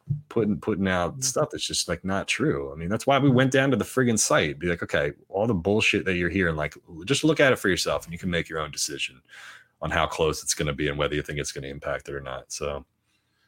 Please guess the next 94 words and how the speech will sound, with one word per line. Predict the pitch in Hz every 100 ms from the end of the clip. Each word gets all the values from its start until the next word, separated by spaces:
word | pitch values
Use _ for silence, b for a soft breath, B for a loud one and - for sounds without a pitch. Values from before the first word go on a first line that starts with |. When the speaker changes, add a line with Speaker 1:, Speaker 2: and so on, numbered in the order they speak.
| _ -
Speaker 2:
That's | - -
Speaker 1:
that's | -
Speaker 2:
true. | 82
Speaker 1:
right. | 76 73 B B B -
Yeah. | 76 78 B B
Speaker 2:
Hey, | 135
spoiler | 123 180 170
alert, | 147 135 -
people. | 131 123
I |
appreciate | 120 147 131 123
you | 117
coming | 110 120
on. | 113 113
If | 107
you're | 113
looking | 110 101
for | -
Ant, | - 113 -
I |
don't | 127 120
think | 120 98
Ant's | 101 95
gonna | 95
make | 90 92 95
it. |
We | 98 104
got | 107
about | 98 95 95
ten | - 104
minutes | 101 95 -
left | 104 95
of | 92
this, | 92 - -
uh, | 95 98
this | 95
program. | - - 120 107 107 104
It | 101
seems | - 107
like | 113
he's | 107 -
still | - 117 107
on | 104
one | 104
of | 104
those | 101 -
calls, | - 117 110 98
you | 107
know, | 101 95
that | 92
just | 101 -
drones | 110 107 104 98
on | 104 101
and | 101
on | 101 101
and | 101
on | 101 101
during | 104 101
lunchtime | 98 98 - 110 101
when | 98
you | 92
just, | 95 -
all | 110 104
you | 98
wanna | 95
do | 90 104
is | 101
just | 95 -
get | 104 104
the |
lunch | 98 98 98 -
and | -
scroll | - 104 101
Twitter | - 98 95
and | 92
scroll | - 98
TikTok | - 95 - 95 90
and | 92
just | 85
get | 107
off | 95 90
this | 92
call | - 101 92 92
because | - 87
you | 95
don't | 92
even | 90
talk | - 95 90
on | 95 90
it. | 104
We've | 95
all | 85
been | - 85 85
there. | 85